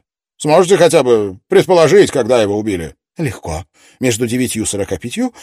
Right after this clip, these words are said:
и десятью пятнадцатью". Потрясённый инспектор покачал головой.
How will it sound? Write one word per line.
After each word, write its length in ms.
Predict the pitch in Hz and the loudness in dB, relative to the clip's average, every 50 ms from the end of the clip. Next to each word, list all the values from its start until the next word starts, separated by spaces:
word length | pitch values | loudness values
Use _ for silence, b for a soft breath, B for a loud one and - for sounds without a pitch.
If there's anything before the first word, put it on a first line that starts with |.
| B B | B B
и 100 | B 170 | B -2
десятью 340 | 156 160 143 - - 220 220 | 0 -2 -2 -4 -4 -6 -6
пятнадцатью". 680 | - - - - 85 78 - - - - - 95 92 - _ _ _ _ _ _ _ _ _ _ | -6 -6 -10 -8 -10 -10 -10 -10 -10 -8 -8 -10 -10 -12 _ _ _ _ _ _ _ _ _ _
Потрясённый 800 | - 104 90 - 87 85 80 - - - 95 113 127 117 107 98 | -10 -10 -8 -8 -8 -8 -8 -8 -8 -6 -6 -6 -4 -4 -4 -4
инспектор 640 | 92 90 - - - 80 92 101 - - - 135 117 | -6 -6 -8 -10 -10 -8 -8 -8 -8 -8 -12 -10 -10
покачал 600 | - 135 127 - 110 95 82 - 82 80 80 80 | -8 -8 -8 -6 -6 -8 -8 -8 -12 -12 -10 -8
головой. 540 | 92 95 98 92 82 76 71 62 57 - | -6 -6 -6 -6 -8 -8 -12 -16 -18 -20